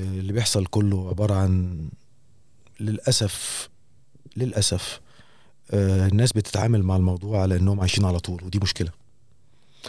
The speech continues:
الناس فاكرة إنه هيعيش، آه، for good. الناس فاكرة إن، إن، <laughs> إن أنت مالكش خط نهاية، ممكن يحصل في أي لحظة،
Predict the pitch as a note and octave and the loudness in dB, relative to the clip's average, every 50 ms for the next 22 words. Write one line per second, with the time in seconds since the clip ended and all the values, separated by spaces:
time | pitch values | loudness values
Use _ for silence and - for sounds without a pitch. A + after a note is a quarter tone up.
0 | - - - - - - - - - - F#2 F#2+ G#2 - - A#2+ A2 - - G#2+ | -14 -14 -16 -16 -18 -20 -20 -18 -10 -6 -4 -2 -2 0 0 -2 -2 0 2 2
1 | G#2 G#2 G2 - - F#2+ F#2+ F#2+ F#2+ F2 F#2 G2 F#2 F#2+ G#2+ G#2 - - - - | 4 4 4 4 2 2 2 2 0 -2 -6 -6 -4 -4 -2 0 0 0 0 0
2 | G#2 F#2+ F2+ F2+ F2+ F2 D#2 - - F#2 E2+ E2 F#2+ F#2 - - - - - - | 2 2 2 4 2 2 0 0 -4 -6 -6 -6 -10 -12 -12 -14 -20 -20 -20 -20
3 | - - - - - - - - - - - G2 F#2 G2+ G#2+ - - A2+ G#2 - | -20 -20 -20 -20 -20 -20 -20 -20 -20 -18 -14 -10 -6 -4 -4 -2 0 -2 -2 -2
4 | - G2 G2+ G2 F#2+ F#2+ - - - - G#2 F#2+ F#2 F#2 F2 F2+ F2+ F2+ F#2+ F2+ | 0 0 2 2 2 0 0 -4 -10 -14 -12 -10 -10 -8 -8 -8 -8 -8 -8 -10
5 | F2 E2+ E2+ E2+ E2 C#2+ - - - - - - - - - - - - - - | -10 -10 -10 -12 -12 -14 -14 -16 -18 -20 -20 -20 -20 -20 -20 -20 -20 -18 -18 -18
6 | - - - - - - - - - - - - - - - - - G#2+ F#2+ G2+ | -18 -18 -20 -20 -20 -20 -20 -20 -20 -20 -20 -20 -20 -20 -20 -10 -8 -8 -6 -4
7 | F#2+ F#2+ F#2+ F#2+ F#2+ F2+ - - - - - A#2+ A2 G#2 A2 A2 - - G2+ F#2+ | -2 0 2 2 2 0 -2 -4 -6 0 2 2 2 2 0 -4 -6 -10 -10 -8
8 | F#2+ - - G2 G2+ G2 G2 A#2+ - - - G2 - A2+ - - A2 F#2 G2+ G#2+ | -10 -10 -8 -8 -6 -2 -2 -2 0 0 -2 0 -2 -4 -2 -2 -2 0 2 4
9 | A2 A2 G#2+ - G#2+ A2 G#2+ - G2 - - G2+ G2+ G#2 G#2+ G2 G2 G2+ A#2 B2+ | 4 2 2 2 -2 -2 0 0 -2 0 0 0 2 2 0 0 0 -2 -2 -2